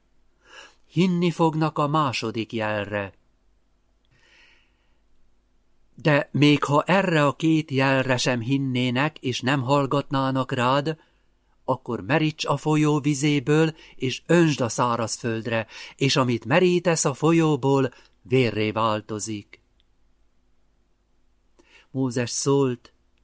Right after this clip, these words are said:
„Kérlek, Uram, nem vagyok én ékes szóló. Nem voltam ékes szóló sem tegnap, sem tegnap előtt, hát még mióta szóltál szolgádhoz,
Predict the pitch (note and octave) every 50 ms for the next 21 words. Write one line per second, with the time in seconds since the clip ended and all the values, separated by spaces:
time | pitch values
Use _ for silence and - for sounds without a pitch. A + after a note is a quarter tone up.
0 | _ _ _ _ _ _ _ _ _ _ _ _ _ _ _ _ _ - D#3 D#3
1 | D#3 D#3+ D3 C#3 C3 B2+ - D#3 D3+ D3+ D3 C#3 C3 C3 - - - _ _ _
2 | _ - A2+ D3+ F#3+ F#3+ F3+ D#3+ D3 C3+ C3+ C3 C3 B2 - D3 D3 D3+ C#3 B2
3 | B2+ C3+ C3+ C3 A2 - A#2 A#2 - - - - B2 A#2+ A#2+ A#2 A2+ A#2 A#2 A2+
4 | A2 G2+ G2+ _ _ _ _ _ _ _ _ _ _ _ _ _ - D#3 F#3 G3
5 | G3 G3 G3 F#3+ F3+ E3+ - E3+ D3+ D3 D#3 D#3 D#3+ D#3+ - D#3 D3+ C#3+ - -
6 | D#3 D3 C#3+ C#3 C#3 B2+ - - D#3+ E3+ F3 F3 E3 - E3 D#3 D3+ C#3+ C#3 C#3
7 | C3+ - - - D3 C#3+ C3+ B2+ - C3 C3 B2+ C3 C3 C3 - C3 B2+ C3+ C#3+
8 | D3 - - _ - - - _ _ _ _ _ - _ _ _ - D#3 F#3 F#3
9 | F#3 - C#3+ C#3 C3+ B2+ B2 B2+ D3 E3+ E3 D3+ D3+ - D3 C3 - - D#3+ D#3+
10 | D#3 D3+ D3 - D#3+ D#3 D#3 D3+ - - E3+ D#3 D3 C3+ A#2+ A#2+ A#2 A#2 A2+ -
11 | B2 B2 A#2+ -